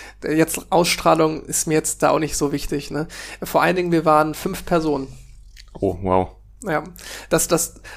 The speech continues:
Speaker 1: war, glaub ich, auch ganz gut für ihn, weil dann ist es auch noch mal egaler, weißt du, dann kannst du dich, er hat jetzt auch nicht die Kumpelart, ne, hat er jetzt auch nicht, aber die Ausstrahlung ist weniger relevant, wenn du vor fünf Personen stehst, als vor zwanzig.
Speaker 2: Ja,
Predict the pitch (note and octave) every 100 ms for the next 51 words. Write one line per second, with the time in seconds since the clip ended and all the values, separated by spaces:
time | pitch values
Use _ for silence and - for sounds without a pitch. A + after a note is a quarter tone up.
0 | - D#3+ D3+ F#3+ F3 F3 E3 E3+ - F#3+
1 | F#3 F3 D3+ D#3+ D#3 D#3 D#3 - - C#3+
2 | E3 D3+ D3+ D3 D#3 C3 D3 D3 C#3 D3
3 | - D3+ D3 D3+ C#3+ - D#3+ D3+ - -
4 | - - - - D#3 E3 F3 D#3 E3+ F3
5 | E3 - G3+ E3 A2+ C3+ - - - D3+
6 | E3+ - E3 E3 D3+ D3+ D#3 D#3+ D3 D3
7 | - - - - - - - - - F3+
8 | D#3+ E3+ - E3 D#3+ C#3 D3+ D#3 E3 D#3
9 | D3 D3+ D3+ C#3+ D3 D3+ D3 C3 C#3 -
10 | D#3 - - C3 C#3 C#3+ C3 - C#3 C3+
11 | C#3 C3 - C3 - B2+ B2 C3+ - -
12 | - - - G2 G2